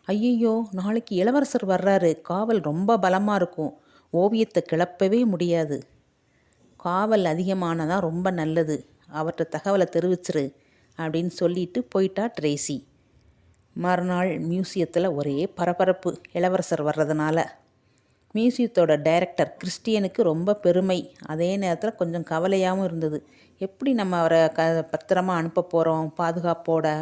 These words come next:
அப்படிங்கிறது. இருந்தாலும் நிறைய பாதுகாப்பு இருக்குது, சமாளிச்சிடலாம் அப்படின்னு யோசிச்சுட்டு இருக்கும் பொழுது பார்வையாளர்களுக்கு நடுவுல காவல் எக்கச்சக்கமா இருந்தது. இப்போ கோயாவின் ஓவியங்களை பார்க்குறாரு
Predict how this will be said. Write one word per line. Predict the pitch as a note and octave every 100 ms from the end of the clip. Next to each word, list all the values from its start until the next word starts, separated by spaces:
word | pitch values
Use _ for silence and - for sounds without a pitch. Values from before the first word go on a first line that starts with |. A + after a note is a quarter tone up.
| D#3
அப்படிங்கிறது. | D3+ - D3+ D#3 D3 C#3+ - _ _ _
இருந்தாலும் | - F3+ G3+ G3+ A3+
நிறைய | F3+ D#3+ G3+ G#3+
பாதுகாப்பு | F#3 F3 F3+ F3 -
இருக்குது, | E3 D#3+ D#3+ D#3+ - _ - - - _ -
சமாளிச்சிடலாம் | E3+ F#3 G#3 G3+ F#3 D#3+ D3+ -
அப்படின்னு | D3 D3 F3 E3
யோசிச்சுட்டு | E3+ - E3+
இருக்கும் | - - D3
பொழுது | C#3+ D3+ A3 E3+ _ _ _ _ _
பார்வையாளர்களுக்கு | F#3+ F#3+ A3 G#3+ G3 F3+ E3+ E3
நடுவுல | E3 D#3+ F#3 F#3+ B3 B3+ _
காவல் | - E3+ F#3 F3
எக்கச்சக்கமா | D#3 F3 - F3 F#3
இருந்தது. | F#3+ E3+ D#3+ D#3 D3
இப்போ | D3 - - G#3+ C4+ _ _ _ _ _ _ -
கோயாவின் | G3+ A3 A3 G3 F3
ஓவியங்களை | D#3+ F3+ F3+ F3 E3+ F3+
பார்க்குறாரு | F3 D#3+ - D#3 D3